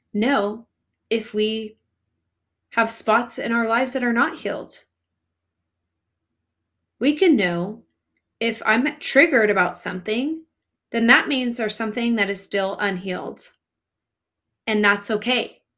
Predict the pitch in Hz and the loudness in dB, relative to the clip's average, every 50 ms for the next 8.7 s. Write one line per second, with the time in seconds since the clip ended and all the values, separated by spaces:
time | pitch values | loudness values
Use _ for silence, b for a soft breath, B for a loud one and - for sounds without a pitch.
0 | _ _ _ _ _ _ _ _ _ _ _ _ - 220 208 233 214 220 240 - | _ _ _ _ _ _ _ _ _ _ _ _ -4 0 2 4 2 2 2 2
1 | 196 208 208 220 226 214 202 190 - - - 214 220 294 294 220 - - - _ | 2 4 4 2 2 2 2 0 0 -2 -2 0 2 2 2 0 -2 -6 -12 _
2 | _ _ b b b b b b _ _ _ _ - 180 202 226 277 285 226 202 | _ _ b b b b b b _ _ _ _ 0 2 4 4 4 4 2 2
3 | 190 185 208 220 233 - _ _ _ _ - - 185 180 165 175 175 - 208 190 | 2 0 -2 -4 -8 -12 _ _ _ _ -6 -2 -2 -2 -2 -2 -4 -8 -6 -2
4 | 226 311 330 277 190 - - - - 175 170 170 175 - 185 185 196 - - 247 | 0 2 2 2 0 -2 -4 -8 -6 -4 -4 -4 -4 -4 -4 -4 -4 -4 -4 -2
5 | 262 277 294 311 294 294 240 196 190 196 196 196 202 220 262 - - _ _ _ | -2 -2 -2 -2 -2 -4 -4 -4 -4 -4 -4 -4 -2 -4 -4 -6 -10 _ _ _
6 | _ _ _ _ _ _ _ _ _ _ _ _ _ _ - 208 214 208 190 190 | _ _ _ _ _ _ _ _ _ _ _ _ _ _ 2 2 4 4 4 2
7 | 202 202 208 220 240 240 226 202 208 202 208 214 208 208 - 254 226 208 185 180 | 2 2 2 0 0 2 2 2 2 0 0 -4 -6 -4 -4 -2 -2 -2 -2 -2
8 | 175 175 170 - 185 180 180 175 - 180 180 175 - - | -2 -4 -4 -4 -6 -6 -6 -4 -4 -4 -4 -4 -8 -14